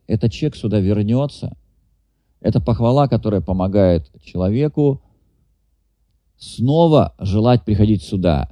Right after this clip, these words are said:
Здесь меня любят, здесь ко мне относятся хорошо, здесь меня не используют, рассматривают меня как партнёра. И мужчины, и женщины знают, что слова «я люблю тебя» важнее не до того, как был секс, а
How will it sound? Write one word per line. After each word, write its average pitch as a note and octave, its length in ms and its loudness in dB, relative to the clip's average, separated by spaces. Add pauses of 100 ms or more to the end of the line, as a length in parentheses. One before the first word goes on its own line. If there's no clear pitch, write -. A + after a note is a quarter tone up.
Здесь G#2+ 600 -2
меня G#2+ 320 0
любят, F2 360 0
здесь A#2 320 2
ко F2+ 140 0
мне A2 220 0
относятся G#2 500 -4
хорошо, E2 640 -4 (240)
здесь A#2+ 220 0
меня A#2+ 220 2
не A#2 360 2
используют, G2+ 680 0
рассматривают G2+ 580 -2
меня A#2 180 -2
как F#2+ 180 -6
партнёра. F2 520 -6 (1400)
И - 80 -8
мужчины, C3+ 380 -2
и - 20 0
женщины F#2+ 400 -2
знают, D#2 360 -4
что F2+ 200 -8
слова F#2 560 -2 (420)
«я F2+ 340 0
люблю F2 340 -2
тебя» F#2 440 -2
важнее F#2 560 -2
не G#2 240 -4
до B2 200 -2
того, F2 360 -2
как D2+ 220 -8
был D#2 160 -4
секс, B1+ 420 -10 (800)
а E2 220 -4